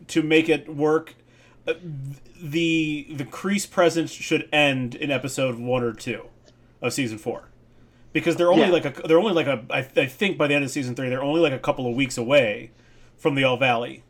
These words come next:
Speaker 1: so it shouldn't, like, if we have to do another ten episodes and Kreese is in all of them, I, I, not that I'll be, not that I'll be, like, pissed off or anything. I just think it would be more effective. I, do,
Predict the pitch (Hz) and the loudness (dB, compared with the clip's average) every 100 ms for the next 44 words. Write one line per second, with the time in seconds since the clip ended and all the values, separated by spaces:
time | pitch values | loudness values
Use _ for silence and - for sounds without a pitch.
0 | - _ _ _ _ - 190 156 143 135 | -20 _ _ _ _ 0 2 4 2 -2
1 | - _ _ _ _ _ _ - 156 - | -10 _ _ _ _ _ _ -6 -6 -4
2 | 190 175 180 175 151 - 160 165 180 175 | -4 -4 -4 0 0 -2 -4 -2 -2 -2
3 | 156 165 151 151 139 - 147 139 131 - | -2 -2 0 -4 -6 -6 -6 -6 -8 -8
4 | 110 113 - - - _ _ _ _ _ | -8 -10 -18 -20 -20 _ _ _ _ _
5 | - 143 135 131 127 175 160 151 147 139 | 0 2 4 0 -2 -2 -2 -2 -4 -2
6 | 135 123 123 113 117 - - _ _ _ | -2 -2 -4 -6 -10 -16 -20 _ _ _
7 | - - 170 165 190 233 214 180 143 151 | -6 -4 0 0 2 2 2 2 0 -2
8 | 135 - 175 160 143 127 110 - 160 - | -4 -6 -4 -2 -2 -4 -8 -6 -8 -6
9 | 131 123 113 107 117 104 107 _ - - | -8 -8 -10 -10 -12 -14 -16 _ -20 -6
10 | - 151 160 185 165 151 143 151 143 - | 0 0 0 -2 0 -2 -2 0 0 0
11 | 147 - 139 123 117 170 170 175 160 | -2 -2 -4 -4 -6 -8 -8 -14 -16